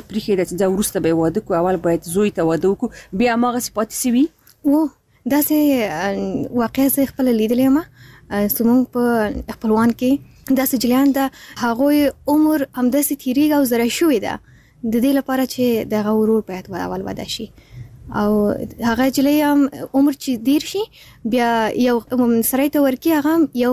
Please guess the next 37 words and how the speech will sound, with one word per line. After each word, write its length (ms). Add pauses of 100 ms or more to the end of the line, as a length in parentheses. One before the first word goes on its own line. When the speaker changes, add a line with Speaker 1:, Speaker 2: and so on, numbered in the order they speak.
Speaker 2:
ښځه 280
لري. 200 (680)
د 40 (180)
دویم 280
ښځې 200 (100)
دا 60 (100)
انتخابوي. 500 (1120)
داسې 360 (120)
مشکلات 420
راځي. 200 (460)
هیڅ 180 (120)
څوک 180 (160)
د 160
جلۍ 200 (120)
حق 260
نه 140
ورکړي. 580 (180)
Speaker 1:
داسې 240 (360)
کورنۍ 360
دي 100
لیدلې 300 (100)
چې 120 (380)
سره 240
لیدلې 280
چې 80 (260)
هغه 140 (120)
نجلۍ 340
خپله 220
نه 200
ورکوي، 280
نه 160
یې 40
واده 220
یي، 140
بله 220
ورځ 260
بیا 140